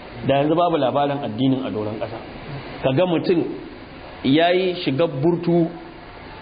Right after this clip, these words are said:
ya ji ya yi karatun addini, ya zo ya ɗare kujeran addini, za ka ɗauka musulmi ne, ko ba musulmi ba ne, arni ne. Inda har ƙungiya ta bazata akwai, ko kuwa tana nan, wani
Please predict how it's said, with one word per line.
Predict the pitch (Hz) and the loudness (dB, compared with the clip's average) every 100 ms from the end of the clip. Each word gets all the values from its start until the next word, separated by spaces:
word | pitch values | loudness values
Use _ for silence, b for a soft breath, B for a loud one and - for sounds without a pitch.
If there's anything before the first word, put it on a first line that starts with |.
| - - - - - | -16 -16 -14 -14 -2
ya | 135 156 170 | 4 6 4
ji | 175 175 | 4 4
ya | 180 | 4
yi | |
karatun | 180 165 139 - 170 160 | 2 2 2 2 0 0
addini, | 135 123 147 165 147 | -2 -2 2 4 6
ya | 151 160 | 4 4
zo | 160 | 4
ya | 160 | 4
ɗare | 160 170 147 | 4 2 2
kujeran | - 147 139 147 131 | 2 2 2 2 -2
addini, | 123 147 135 | 0 4 4
za | 131 170 | 4 2
ka | - | 2
ɗauka | 147 147 131 | 0 0 -2
musulmi | 113 123 139 | 0 2 4
ne, | 135 | 4
ko | - 175 | 2 2
ba | 160 | 2
musulmi | 139 120 139 | 0 2 2
ba | 139 | 4
ne, | 135 131 | 2 2
arni | 127 113 | 0 0
ne. | 104 - - 117 - - - - - - - | -4 -6 -8 -6 -6 -6 -8 -8 -10 -6 0
Inda | 139 160 | 2 4
har | 180 - | 2 0
ƙungiya | 190 202 175 165 160 | 2 4 6 4 4
ta | 175 | 2
bazata | 170 147 127 127 147 131 | 2 4 2 2 2 0
akwai, | 139 123 - - - - - - - 160 160 143 | -2 -6 -6 -14 -18 -18 -18 -18 -14 -12 -8 0
ko | 139 | 2
kuwa | 170 151 120 160 | 4 2 2 0
tana | 175 160 | 0 2
nan, | 147 165 - - - - 156 147 147 - - - | 2 0 -2 -10 -16 -16 -12 -10 -10 -12 -6 0
wani | 151 | 2